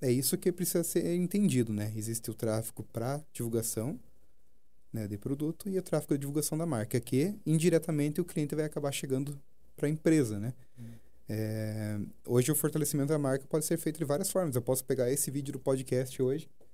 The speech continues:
Speaker 1: e tá patrocinando ele, gastando, sei lá, vinte, trinta, quarenta, cinquenta reais por dia e deixar ele, ele rolando no YouTube, no Instagram, no Facebook, em algum lugar, né, pra que a pessoa veja o podcast e a partir desse podcast venha até a agência,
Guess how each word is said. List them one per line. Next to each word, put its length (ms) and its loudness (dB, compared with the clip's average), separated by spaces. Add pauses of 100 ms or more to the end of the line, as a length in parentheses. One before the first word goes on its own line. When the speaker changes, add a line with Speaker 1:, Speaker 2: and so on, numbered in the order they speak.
(540)
Speaker 1:
e 60 4
tá 140 2
patrocinando 720 4
ele, 180 2 (140)
gastando, 400 2
sei 140 0
lá, 160 0
vinte, 400 2
trinta, 360 2
quarenta, 320 4
cinquenta 340 -2
reais 220 4
por 260 6
dia 300 0 (540)
e 20 -2
deixar 280 6
ele, 100 4 (260)
ele 200 4
rolando 360 6
no 80 4
YouTube, 460 4
no 260 -2
Instagram, 380 0
no 60 -2
Facebook, 460 -2
em 40 2
algum 180 2
lugar, 300 2 (680)
né, 240 0
pra 160 0
que 100 -2
a 40 -2
pessoa 340 4
veja 300 6
o 20 0
podcast 640 0
e 20 0
a 40 -4
partir 320 -2
desse 180 -6
podcast 520 -2
venha 260 0
até 220 0
a 40 2
agência, 460 -2